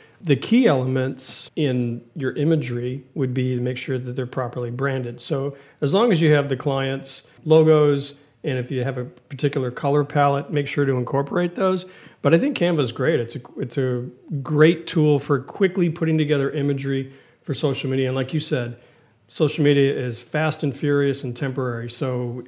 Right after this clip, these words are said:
you know, none of this stuff is permanent. You know, it has a shelf life to it.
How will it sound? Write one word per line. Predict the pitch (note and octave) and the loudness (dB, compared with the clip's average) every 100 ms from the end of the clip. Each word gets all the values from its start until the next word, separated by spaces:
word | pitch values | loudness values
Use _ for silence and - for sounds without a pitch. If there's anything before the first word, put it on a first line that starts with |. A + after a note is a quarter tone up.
| - _ | -18 _
you | E4+ E3+ | -10 -6
know, | B2 A#2 - | -6 -8 -8
none | D3+ D#3+ | 0 2
of | E3+ | 2
this | C#3+ - | 0 -2
stuff | - C3+ B2+ | -4 -4 -4
is | A#2 | -10
permanent. | - - C#3+ C3 A2 D#3 | -12 -6 -4 -2 -6 -10
You | D#3 | -12
know, | A#2+ A#2+ | -10 -8
it | A#2 | -6
has | B2+ | -6
a | B2 | -6
shelf | - B2+ A#2 | -6 -6 -6
life | A2+ G#2+ A2 | -10 -14 -16
to | - A#2+ | -16 -16
it. | - | -16